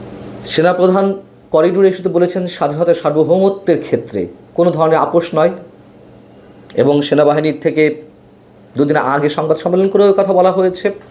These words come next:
আমরা ধরে নিতে পারি, একটি অংশ হওয়া মনে করে যে যাই হোক না কেন, সেনাবাহিনীর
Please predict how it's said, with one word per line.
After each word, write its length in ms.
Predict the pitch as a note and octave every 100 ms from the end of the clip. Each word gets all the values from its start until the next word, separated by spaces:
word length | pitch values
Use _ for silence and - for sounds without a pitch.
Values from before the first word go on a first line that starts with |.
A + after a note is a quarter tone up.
| - - - - - -
আমরা 240 | E3 - -
ধরে 260 | - F#3 G#3+
নিতে 160 | A#3
পারি, 300 | - C3 F#2 F2+ - - _ _ - - - - - - - -
একটি 320 | G3+ A3 - A3+
অংশ 260 | F3 F#3+
হওয়া 340 | A3+ G3+ - F#3+
মনে 180 | F3+
করে 540 | F#3 F#3 F#3 G3+ B3+ C4 - -
যে 180 | C#3 B2+ -
যাই 260 | D3+ G#3
হোক 240 | F#3 G3 D#3+
না 120 | D3
কেন, 520 | - C3+ D3+ A3 B3+
সেনাবাহিনীর 1300 | - - E3 D#3 C#3+ - - - B2 C#3 D3+ D#3+